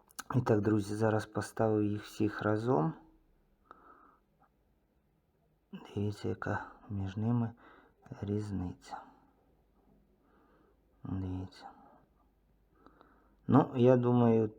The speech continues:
тепер більш чітко зрозуміло, наскільки шнур Вейда товстіший за шнур Інтеч. Хоча по діаметру він заявлений менший.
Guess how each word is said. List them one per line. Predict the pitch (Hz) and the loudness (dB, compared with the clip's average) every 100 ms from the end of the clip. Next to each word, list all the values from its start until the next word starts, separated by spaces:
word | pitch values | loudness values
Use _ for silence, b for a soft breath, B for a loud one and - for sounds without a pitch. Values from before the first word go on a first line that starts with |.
| - _ - | -20 _ -2
тепер | 107 - 139 139 127 - _ _ _ _ b b b b b b - | -2 6 6 6 -4 -14 _ _ _ _ b b b b b b -8
більш | 104 113 117 - - | 2 4 4 2 -12
чітко | - - 110 - 95 | -8 -2 -2 0 -2
зрозуміло, | 98 98 104 113 135 131 | 0 -2 0 2 2 2
наскільки | 104 98 - 110 104 101 | 0 -2 -2 -2 -2 -4
шнур | - - 98 98 | -6 -2 -2 2
Вейда | 113 127 123 120 | 2 2 2 -4
товстіший | - 87 - - 117 113 - - | -6 -10 -10 -4 -2 -2 -4 -6
за | 95 | -6
шнур | 92 - 98 104 107 b b b b | -10 -4 -2 -2 -4 b b b b
Інтеч. | - 95 92 - 85 - - - - | -4 -2 -2 -4 -6 -6 -14 -20 -16
Хоча | - 98 - 127 147 160 - _ | 0 0 4 4 4 2 -12 _
по | 107 | 0
діаметру | 95 95 101 117 120 120 - | 2 4 4 4 2 -2 -4
він | 92 90 95 | -2 0 0
заявлений | 95 92 92 95 95 92 92 | 0 0 0 0 0 0 -2
менший. | 87 82 80 - - - | -2 -4 -8 -10 -14 -20